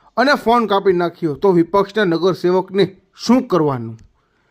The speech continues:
અને મહેન્દ્રસિંહ સરવૈયા અને પ્રમુખ કે ઉપપ્રમુખ કે બીજા ઘણા નગરસેવકો પણ હાલ ભાજપ કોંગ્રેસ કરતા નથી, ફક્ત ને ફક્ત તળાજાના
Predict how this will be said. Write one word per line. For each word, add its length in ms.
અને 180
મહેન્દ્રસિંહ 600
સરવૈયા 640
અને 160
પ્રમુખ 540
કે 140
ઉપપ્રમુખ 540
કે 100
બીજા 340
ઘણા 320
નગરસેવકો 680
પણ 240
હાલ 360
ભાજપ 440
કોંગ્રેસ 340
કરતા 300
નથી, 260
ફક્ત 400
ને 140
ફક્ત 460
તળાજાના 440